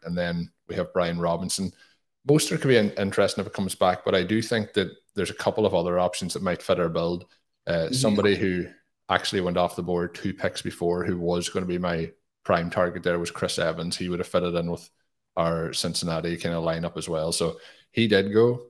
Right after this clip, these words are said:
Speaker 1: so we don't get him.
Speaker 2: I think we're
Speaker 1: But
Speaker 2: looking at running back now.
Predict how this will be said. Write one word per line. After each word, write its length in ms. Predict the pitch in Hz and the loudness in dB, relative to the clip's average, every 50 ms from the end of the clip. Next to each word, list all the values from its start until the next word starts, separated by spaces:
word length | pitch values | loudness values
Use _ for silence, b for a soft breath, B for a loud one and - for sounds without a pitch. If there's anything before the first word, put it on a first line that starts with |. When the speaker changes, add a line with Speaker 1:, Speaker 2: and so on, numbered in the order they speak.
| _ | _
Speaker 1:
so 100 | - - | -6 -4
we 100 | 85 85 | -4 -2
don't 220 | 82 95 95 98 - | -2 -2 -2 -2 0
get 180 | - 95 85 | 2 2 2
him. 280 | - 104 - 98 101 113 B B B B B B B B _ _ _ _ _ | 2 2 0 0 -2 -4 B B B B B B B B _ _ _ _ _
Speaker 2:
I 100 | - 127 | 2 4
think 160 | 151 143 123 | 4 2 4
we're 140 | 139 139 131 | 4 4 6
Speaker 1:
But 140 | 131 135 135 | 6 4 4
Speaker 2:
looking 200 | 131 127 123 120 | 4 4 4 4
at 160 | 113 - - | 4 2 2
running 360 | 101 107 117 120 127 127 110 | 0 0 0 0 0 0 2
back 220 | 104 90 - - | 2 0 0 -2
now. 420 | - 98 87 85 85 80 82 - | -6 -6 -6 -4 -4 -4 -6 -8